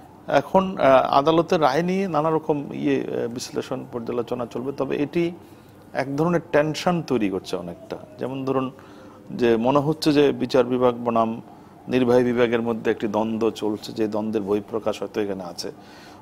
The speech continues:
অন্যদিকে রাষ্ট্রের তিনটি বাকি আরেকটি অঙ্গ আইনসভা বা যে সংসদ, আহ, সংসদের সঙ্গেও, আহ, এক ধরনের, আহ, একটা, আহ, টানাপোড়েন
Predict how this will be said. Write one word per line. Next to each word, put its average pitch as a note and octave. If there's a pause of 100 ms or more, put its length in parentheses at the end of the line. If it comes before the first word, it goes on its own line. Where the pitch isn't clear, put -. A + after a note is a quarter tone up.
অন্যদিকে C#3+
রাষ্ট্রের C#3
তিনটি C#3+
বাকি A#2+
আরেকটি C#3
অঙ্গ B2+
আইনসভা A#2
বা A2+
যে A2 (160)
সংসদ, A2
আহ, -
সংসদের C#3
সঙ্গেও, C#3+ (460)
আহ, B2+
এক A#2+
ধরনের, B2 (120)
আহ, A2+
একটা, A2+
আহ, G#2+
টানাপোড়েন A2